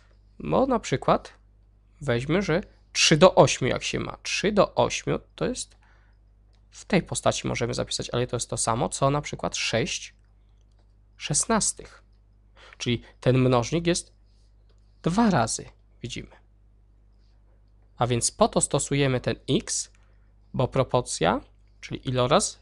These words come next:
pozostaje stały, ten sam. Ale może być zarówno osiem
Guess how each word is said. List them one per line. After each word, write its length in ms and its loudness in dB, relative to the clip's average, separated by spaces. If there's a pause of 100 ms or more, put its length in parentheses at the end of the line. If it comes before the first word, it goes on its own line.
(120)
pozostaje 480 0
stały, 380 4
ten 180 -2
sam. 320 -2 (400)
Ale 280 4
może 260 4
być 180 -2
zarówno 460 0
osiem 360 -4